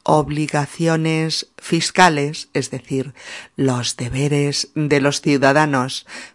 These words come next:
para con Hacienda, deberían controlarse mucho más y no permitir el fraude, el engaño.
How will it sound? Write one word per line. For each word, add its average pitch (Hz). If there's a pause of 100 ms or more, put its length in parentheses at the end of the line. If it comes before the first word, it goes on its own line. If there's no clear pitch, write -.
para 147
con 151
Hacienda, 185 (520)
deberían 160
controlarse 208
mucho 233
más 143 (380)
y 175
no 214
permitir 139 (180)
el 131
fraude, - (600)
el 135
engaño. 127